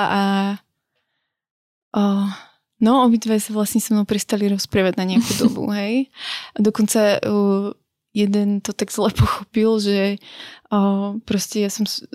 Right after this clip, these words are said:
Speaker 1: s ním potom ešte, my sme sa tak kamošili ešte s tým jedným a sme spolu raz volali a sme sa, môj tato sa čosi smial a ono sa to spojilo v tom, že o,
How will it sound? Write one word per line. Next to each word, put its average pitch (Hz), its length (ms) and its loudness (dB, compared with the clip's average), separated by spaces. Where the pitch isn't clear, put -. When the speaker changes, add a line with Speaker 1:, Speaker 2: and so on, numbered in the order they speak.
Speaker 1:
s - 220 -6
ním 208 120 4
potom 202 320 -4
ešte, 202 260 -4
my 202 120 0
sme 208 100 2
sa 202 160 -6
tak - 220 -6
kamošili 190 580 -4
ešte - 260 -6
s 294 120 -4
tým 240 160 2
jedným 226 420 0
a - 80 -16
sme 214 140 4
spolu 214 300 0
raz 208 160 0
volali 233 540 2
a 208 120 4
sme 208 240 2
sa, 208 160 -4
môj 208 460 2
tato 220 220 0
sa 220 140 -2
čosi - 280 -6
smial 208 560 2
a 196 180 0
ono 214 180 4
sa 214 120 -2
to 214 120 -4
spojilo 220 340 0
v - 80 -6
tom, 196 180 0
že 208 160 0
o, - 120 -4